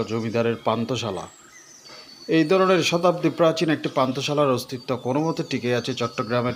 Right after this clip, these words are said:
পটিয়া উপজেলার দক্ষিণ বুরসি ইউনিয়নের ডেঙ্গাপাড়া গ্রামে।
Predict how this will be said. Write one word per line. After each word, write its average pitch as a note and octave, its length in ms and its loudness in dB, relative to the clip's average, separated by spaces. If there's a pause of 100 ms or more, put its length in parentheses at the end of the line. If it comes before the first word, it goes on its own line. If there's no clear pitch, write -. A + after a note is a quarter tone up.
পটিয়া B2+ 340 0
উপজেলার B2 560 2
দক্ষিণ B2 460 -2
বুরসি C3+ 320 -4
ইউনিয়নের C3 500 0 (540)
ডেঙ্গাপাড়া A#2+ 580 2
গ্রামে। G2 420 -2